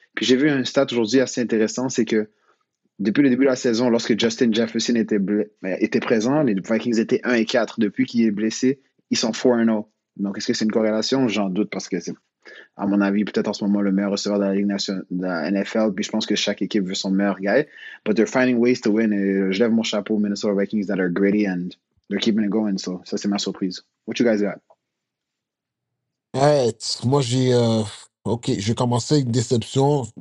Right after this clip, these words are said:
Speaker 2: Vous savez, moi, je vais contre la norme. J'ai deux déceptions cette semaine. L A Rams, euh,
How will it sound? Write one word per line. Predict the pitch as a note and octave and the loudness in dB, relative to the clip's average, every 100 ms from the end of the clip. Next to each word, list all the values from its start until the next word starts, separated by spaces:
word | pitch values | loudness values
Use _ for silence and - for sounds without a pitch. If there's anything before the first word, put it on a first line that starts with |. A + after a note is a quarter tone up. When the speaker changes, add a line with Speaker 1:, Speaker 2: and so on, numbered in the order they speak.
| - | -8
Speaker 2:
Vous | A2+ | -4
savez, | - A2+ C#3 | 0 0 2
moi, | C3 | 0
je | A2+ G#2 G#2+ | 0 -2 0
vais | A2 | -2
contre | - B2 A#2 - A2 G#2 | -2 -4 -4 -2 0 2
la | G2+ | 0
norme. | G#2 B2+ A#2+ G#2 G2+ G2 _ | 0 0 2 0 -2 -6 _
J'ai | - G2 A2 | -8 -2 0
deux | F#2+ B2 | 2 0
déceptions | A#2 - G2+ - | 0 0 -2 -2
cette | A2 G2+ - | -4 -6 -2
semaine. | G2+ A2 A2 G2+ | 0 2 2 0
L | - A2 A2+ | 2 4 4
A | G#2 | 2
Rams, | G#2+ A2+ A2 G#2 - - - - _ _ _ _ F#2 | 2 2 0 -2 -8 -20 -20 -20 _ _ _ _ 0
euh, | G2+ G2 F#2 | 2 2 0